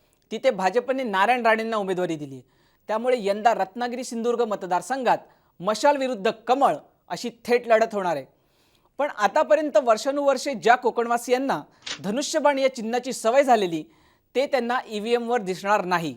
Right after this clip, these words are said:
रत्नागिरी लोकसभा मतदारसंघ, राजापूर मतदारसंघाप्रमाणेच एकोणीसशे बावन्न सालापासून रत्नागिरी हा मतदारसंघ अस्तित्वात होता, जिथे एकोणीसशे शहाण्णव सालापर्यंत प्रामुख्याने काँग्रेसचं वर्चस्व होतं.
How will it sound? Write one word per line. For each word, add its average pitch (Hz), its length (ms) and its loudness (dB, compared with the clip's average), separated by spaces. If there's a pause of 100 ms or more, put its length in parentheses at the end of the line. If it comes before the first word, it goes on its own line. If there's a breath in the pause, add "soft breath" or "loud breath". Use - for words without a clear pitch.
(240)
रत्नागिरी 294 540 0
लोकसभा 247 380 2
मतदारसंघ, 196 640 -2 (680)
राजापूर 247 440 2
मतदारसंघाप्रमाणेच 208 1080 2 (260 soft breath)
एकोणीसशे 269 400 -2
बावन्न 208 440 4
सालापासून 240 640 2 (320 soft breath)
रत्नागिरी 240 520 -2
हा 262 120 -2
मतदारसंघ 226 680 -2
अस्तित्वात 214 540 0
होता, 147 240 -6 (440)
जिथे 202 240 -2
एकोणीसशे 247 540 -4
शहाण्णव 247 460 -4
सालापर्यंत 220 600 0 (440 soft breath)
प्रामुख्याने 254 540 0
काँग्रेसचं 220 560 0
वर्चस्व 185 380 -4
होतं. 156 280 -8